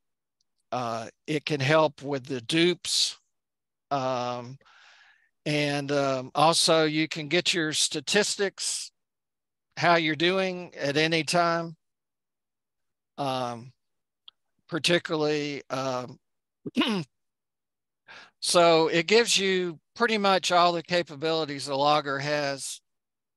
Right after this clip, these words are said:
um, but, um, uh, it integrates the contacts for the two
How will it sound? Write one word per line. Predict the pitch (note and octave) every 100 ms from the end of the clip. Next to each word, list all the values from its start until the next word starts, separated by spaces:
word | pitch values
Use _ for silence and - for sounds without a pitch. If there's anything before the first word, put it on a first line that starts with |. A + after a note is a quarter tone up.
| _ _ _ _ _ _ _ _
um, | A#2+ B2+ A#2+ A2+ C#3 D3 _
but, | C3+ D3 C3+ _ _ -
um, | C3+ C3 A#2+ A#2+ - _ _ _ _ _ _ _ _ _ _ _ _
uh, | A2+ A#2+ A#2 -
it | D#3 C#3
integrates | F3+ F#3+ F#3+ D#3+ D#3+ D#3+ D3 - -
the | C#3
contacts | D#3+ D#3+ D#3 C3 D3 B2+ - - - - _ _ _
for | C#3+ C3+ B2+
the | B2+
two | A#2 D3+ C3 B2